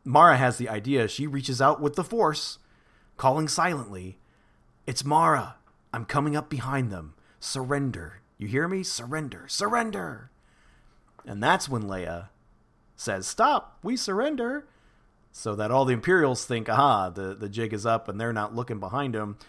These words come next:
And Mara Jade frickin' blasts them all to hell. Uh, almost all of them.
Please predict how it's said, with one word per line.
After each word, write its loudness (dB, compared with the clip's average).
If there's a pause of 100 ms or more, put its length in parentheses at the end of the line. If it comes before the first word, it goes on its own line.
(260)
And 4
Mara 12
Jade 4
frickin' 0
blasts 4
them 4
all 4
to -2
hell. -4 (640)
Uh, -10 (140)
almost 8
all 2
of -8
them. -16